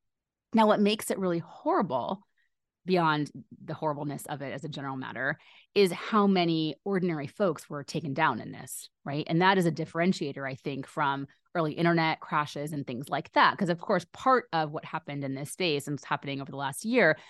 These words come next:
is also an ordinary kind of boom and bust, right? You've got projects that start and they just don't succeed. Um, that's not what obvi-, obviously F T X was. But I think there's some of that happening as well in the industry. And the difference now is that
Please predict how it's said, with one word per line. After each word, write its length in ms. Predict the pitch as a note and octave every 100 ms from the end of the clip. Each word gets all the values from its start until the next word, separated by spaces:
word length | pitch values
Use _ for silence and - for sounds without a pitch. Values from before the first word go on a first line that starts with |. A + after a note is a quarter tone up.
| - -
is 120 | F3
also 320 | G3 - F3
an 80 | D#3+
ordinary 560 | - F#3 D#3+ D3+ D3 C#3
kind 240 | - C#3+
of 160 | C#3+ C#3+
boom 180 | D#3+ C#3+
and 120 | C#3+
bust, 440 | D3+ - - - -
right? 200 | C#3+ D#3
You've 100 | D3
got 220 | D#3+ -
projects 400 | - C#3 C3+ -
that 160 | -
start 300 | - D4 C#4 F#3
and 80 |
they 80 | D#3
just 180 | D3+ -
don't 200 | C#3 -
succeed. 680 | - - - - C#3 - - - - - -
Um, 280 | G3 E3+ C3+ G3+
that's 260 | G3+ G3
not 160 | F3+ B2
what 220 | D3+ C#3
obvi-, 300 | C#3+ C3 B2+ -
obviously 340 | D3 C#3 - -
F 160 | C3+
T 160 | - D#3
X 240 | D3 -
was. 300 | - F2 - _ _ - -
But 120 | G3
I 80 | F#3
think 360 | G#3 F3 D#3+ - -
there's 160 | F3+ -
some 220 | - A#3
of 80 | G#3
that 200 | F3+ F#3
happening 440 | - E3+ D3+ C#3+ C#3
as 140 | E3
well 280 | D#3 F#3 F#3+
in 80 | D3+
the 140 | C#3+
industry. 640 | C4 C4+ G#3 - D3+ C#3 C#3+
And 160 | D#3 D3+
the 60 |
difference 600 | C#3+ A3+ D4 - D3+ D#3+
now 500 | E3+ G3+ E4 A3 E3
is 160 | C#3 D#3+
that 160 | E3+